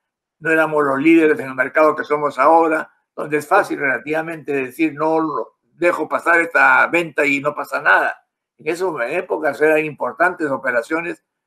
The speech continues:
que hacían a la rentabilidad de la, de la propia empresa. Esta-, hablo de los años ochenta, en que el, el mundo era de otro tamaño.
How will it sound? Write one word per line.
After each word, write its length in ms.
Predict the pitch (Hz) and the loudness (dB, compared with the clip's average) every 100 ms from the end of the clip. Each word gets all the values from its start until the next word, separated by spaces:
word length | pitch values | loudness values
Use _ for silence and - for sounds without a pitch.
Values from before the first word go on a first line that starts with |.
| _ _ - | _ _ -2
que 100 | 147 | 0
hacían 420 | - 185 180 156 | 2 4 4 2
a 100 | 139 | 0
la 420 | 123 117 117 107 | 2 2 2 0
rentabilidad 640 | 123 135 127 123 123 147 | -4 -6 -4 -4 0 2
de 60 | 160 | 4
la, 220 | 147 123 - | 2 -2 -4
de 120 | 123 | -4
la 120 | - | 0
propia 280 | 156 151 151 | -2 -2 -4
empresa. 600 | 123 - 135 - 110 _ _ _ _ _ _ | -2 0 0 -4 -14 _ _ _ _ _ _
Esta-, 460 | 113 - - 139 | -14 -10 -4 -2
hablo 280 | 131 147 156 | 0 2 2
de 60 | 143 | 2
los 120 | 120 | 0
años 220 | 151 131 | -2 -4
ochenta, 600 | 123 185 202 147 - - _ _ _ _ _ _ - | -10 -6 -6 -8 -12 -12 _ _ _ _ _ _ -20
en 200 | 131 127 | -18 -10
que 200 | - - | -6 -2
el, 340 | - - _ _ _ _ | -4 -6 _ _ _ _
el 200 | 139 127 | -20 -20
mundo 420 | 127 151 160 156 151 | -14 -12 -4 0 4
era 340 | 147 143 - - - | 4 2 0 -16 -12
de 180 | 131 | -6
otro 220 | 139 143 135 | -2 -2 0
tamaño. 540 | 131 170 160 131 - | 2 2 2 0 -2